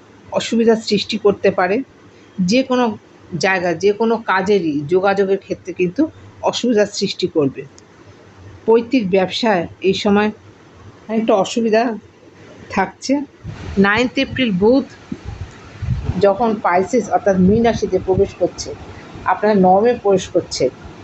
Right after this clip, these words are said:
তখন কিন্তু উচ্চশিক্ষা যোগ একটা এক্সেলেন্ট সময় দেবে এবং বিদেশে ভাগ্য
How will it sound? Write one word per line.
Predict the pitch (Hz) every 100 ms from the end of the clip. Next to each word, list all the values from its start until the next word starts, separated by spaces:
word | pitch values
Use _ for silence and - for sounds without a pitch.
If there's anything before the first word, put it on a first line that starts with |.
| - - -
তখন | 185 254
কিন্তু | 254 254 208 160 - - - - - - - - - - - -
উচ্চশিক্ষা | 214 - 247 - 214 - 254
যোগ | 185 208 180 - - - - - - - - - - - - - - - - - - -
একটা | 202 214
এক্সেলেন্ট | 196 196 - 247 247
সময় | - 202 214 208
দেবে | 190 190 285 285 - - - -
এবং | 190 196 202 196 190 - - - - - - - -
বিদেশে | 180 208 240 -
ভাগ্য | 170 160 185 185 180 156